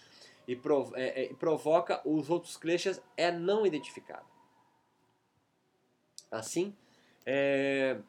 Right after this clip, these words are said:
a salvação ou libertação do yoga, Kaivalya, é imanente e surge da purificação, é, do corpo desta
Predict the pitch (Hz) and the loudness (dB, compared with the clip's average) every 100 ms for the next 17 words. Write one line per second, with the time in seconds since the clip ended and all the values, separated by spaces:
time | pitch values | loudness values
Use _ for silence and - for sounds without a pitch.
0 | _ _ _ - - - 135 - 180 170 | _ _ _ -20 -20 -6 -4 2 2 4
1 | 151 - 226 269 247 135 147 139 127 131 | 0 2 4 6 4 2 2 2 0 -2
2 | - 139 120 175 226 - 107 101 160 226 | -4 -8 0 2 2 -2 -8 -2 0 0
3 | 113 - _ - - _ _ _ _ - | -2 -8 _ -20 -20 _ _ _ _ -2
4 | 160 196 220 247 247 180 180 147 - - | 2 2 2 2 2 4 4 4 -4 -12
5 | - - - _ 156 156 - 208 226 196 | -12 -20 -20 _ -10 -8 -6 -4 -2 -2
6 | 151 - - 262 294 - - 160 - 156 | -2 -2 -4 -2 -4 -6 -6 -4 -2 -2
7 | 185 - _ - - - _ - 120 123 | -2 -6 _ -20 -20 -20 _ -6 -4 2
8 | 175 - 147 156 160 175 139 147 151 - | 2 2 2 0 0 -10 2 2 2 -2
9 | 127 - | -4 -4